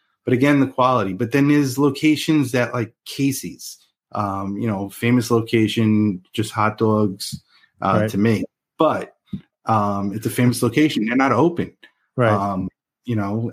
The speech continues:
Speaker 1: and, uh, but they have, a, that's the other thing that you have to get used to, is there's certain locations that are not open.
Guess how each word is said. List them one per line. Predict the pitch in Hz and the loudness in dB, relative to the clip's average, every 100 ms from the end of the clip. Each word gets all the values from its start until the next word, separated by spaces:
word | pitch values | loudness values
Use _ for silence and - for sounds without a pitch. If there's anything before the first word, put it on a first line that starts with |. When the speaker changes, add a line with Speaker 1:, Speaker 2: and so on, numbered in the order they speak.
| 113 | -4
Speaker 1:
and, | 113 107 110 110 | 0 2 4 2
uh, | 117 113 113 | 2 2 0
but | 107 - 120 | -2 -2 -2
they | - | 0
have, | 117 127 117 | 2 2 0
a, | 110 120 | -4 -2
that's | 127 131 - | 0 0 0
the | 131 | 2
other | 123 123 | 4 2
thing | 117 117 | 0 0
that | 113 | 0
you | 120 | 0
have | 113 | -2
to | 113 | -2
get | 113 | -4
used | 98 113 - | -2 -4 -2
to, | 117 | -2
is | 101 | 0
there's | 110 107 | -2 -2
certain | - 127 131 | -2 0 2
locations | 117 110 110 107 113 | 0 0 -2 0 -2
that | 104 104 | -2 -2
are | |
not | 98 98 104 | -2 -2 -4
open. | 92 90 76 | -6 -10 -16